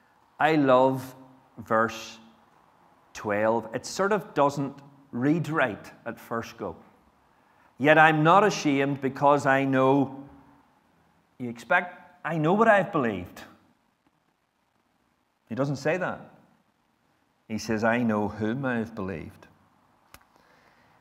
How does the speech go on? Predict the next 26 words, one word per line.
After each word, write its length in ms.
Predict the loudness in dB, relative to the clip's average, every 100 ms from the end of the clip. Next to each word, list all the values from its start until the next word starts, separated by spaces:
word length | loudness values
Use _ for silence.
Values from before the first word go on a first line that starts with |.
| _ 2
Paul 320 | 8 8 8
does 180 | 4 2
not 300 | 2 2 0
just 320 | -2 -2 -4
know 180 | -4 -2
the 120 | -4
truth 340 | -2 0 0
of 120 | -2 -4
the 100 | -2
gospel, 500 | 0 -2 -6 -6 -6
he 180 | -6
knows 280 | -4 -4 -6
the 80 | -8
God 320 | -4 -2 -2
of 100 | -4
the 80 | -6
gospel. 540 | -8 -8 -10 -18 -20 -20 -20 _ _ _ _ _ -20 _ _ _ _ _ _ _ -20 -20 -20 -10 -2
And 160 | 0
he 80 | 0
says 580 | 0 2 6 4 2 2
that 220 | 2 2
he 280 | -2 -2 -2
is 500 | -2 0 -2 -6 -12 -18 -20 _ _ _ _ _ _ -10
convinced. 1300 | -4 -4 -2 -6 0 2 4 0 -2 -10 -10 -14 -20 _ _ _ _ _ _ _ _ _ _ _ _ _ _ _ _ _ -10
And 100 | 0
that's, 360 | 2 2 -4